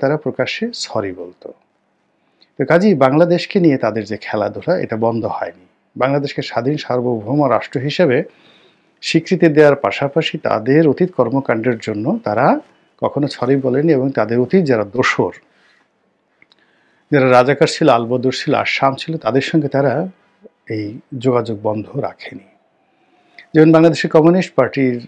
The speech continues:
দুটো অংশ, একটা চীনপন্থী, পিকিংপন্থী যেটা বলা হতো, আর একটা হলো মস্কোপন্থী। তো এখন কি হলো, এই দুটো দলের সঙ্গেই কিন্তু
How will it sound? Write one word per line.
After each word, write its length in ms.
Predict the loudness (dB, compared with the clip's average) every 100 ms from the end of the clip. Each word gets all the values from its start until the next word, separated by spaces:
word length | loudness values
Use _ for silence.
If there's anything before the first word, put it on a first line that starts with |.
| -6
দুটো 140 | 0 0
অংশ, 140 | 0 -4 -12
একটা 180 | -8 -8
চীনপন্থী, 640 | 0 0 2 -2 -2 -4 -8 -8 _ _ -20 -6
পিকিংপন্থী 600 | -2 0 -2 -4 -6 -6 -6
যেটা 220 | -6 -6 -8 -6 -4
বলা 160 | -4
হতো, 220 | -4 -6 -6 -4
আর 80 | -6
একটা 120 | -6 -4
হলো 140 | -2 -4 -10 _ -6
মস্কোপন্থী। 720 | -6 -6 -12 -16 -18 -18 -20 -20 _ _ _ _ _ _ _ _
তো 40 | 0 0
এখন 140 | 0 2
কি 60 | 4
হলো, 180 | 6 6 4 0 -8 -4 0
এই 80 | 0 0 -2
দুটো 300 | -2 4 4 4 2 -2 0
দলের 300 | 2 2 0 0
সঙ্গেই 280 | 2 2
কিন্তু 360 | 0 -6 -8 -6